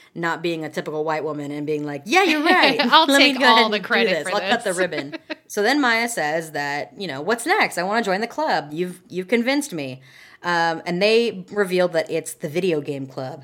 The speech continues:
Speaker 1: Dun, dun, dun. They are playing a game where they are killing half-naked women, and
Speaker 2: Oh,
Speaker 1: it's
Speaker 2: boy.
Speaker 1: got to be stopped. And Maya
Speaker 2: <laughs>
Speaker 1: is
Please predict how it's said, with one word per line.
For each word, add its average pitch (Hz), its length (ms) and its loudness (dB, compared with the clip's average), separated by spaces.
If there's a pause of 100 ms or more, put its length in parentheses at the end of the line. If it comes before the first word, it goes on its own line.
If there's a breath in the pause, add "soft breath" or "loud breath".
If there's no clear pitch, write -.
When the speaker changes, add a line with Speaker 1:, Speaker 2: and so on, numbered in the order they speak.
(120)
Speaker 1:
Dun, 196 120 0
dun, 175 200 -4
dun. 143 480 -4 (300 loud breath)
They 190 200 4
are 147 460 0
playing 247 280 2
a 294 80 2
game 160 480 2
where 165 100 0
they 160 120 4
are 147 80 0
killing 175 420 0
half-naked 180 680 -2
women, 120 500 -6
and 156 180 -6
Speaker 2:
Oh, 175 40 -2
Speaker 1:
it's 180 120 -4
Speaker 2:
boy. 180 100 -6
Speaker 1:
got 151 260 -4
to 151 40 -14
be 151 160 -10
stopped. - 600 -6 (220 soft breath)
And 156 160 -6
Maya 185 400 4
Speaker 2:
<laughs> - 20 -18
Speaker 1:
is 220 380 0